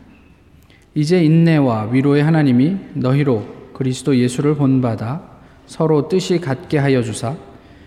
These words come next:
한 마음과 한 입으로 하나님 곧 우리 주 예수 그리스도의 아버지께 영광을 돌리게 하려 하노라.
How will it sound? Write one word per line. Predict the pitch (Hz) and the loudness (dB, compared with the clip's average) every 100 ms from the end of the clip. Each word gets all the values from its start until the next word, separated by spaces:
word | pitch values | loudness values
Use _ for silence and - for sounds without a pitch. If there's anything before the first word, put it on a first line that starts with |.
| - | -20
한 | - 202 202 | -2 2 2
마음과 | 156 135 135 131 135 | 2 2 2 2 0
한 | 151 165 | 0 2
입으로 | 131 120 110 131 - - - | 2 0 -2 -4 -8 -18 -8
하나님 | 170 165 143 117 - - | -2 2 2 0 -4 -6
곧 | 139 139 - - - - - - | -4 -4 -6 -20 -20 -20 -20 -4
우리 | 131 139 135 | 0 0 0
주 | - 147 160 | -2 -2 0
예수 | 135 135 143 127 | 0 0 0 -2
그리스도의 | 139 135 - 151 | -2 -2 0 0
아버지께 | 143 127 123 117 - 110 110 | 2 0 -2 -6 -6 -6 -4
영광을 | 113 131 131 131 135 156 | -2 0 0 0 0 0
돌리게 | 131 123 120 123 | 0 0 0 -2
하려 | 123 120 117 | -4 -4 -4
하노라. | 147 151 131 107 95 | -2 0 0 -2 -10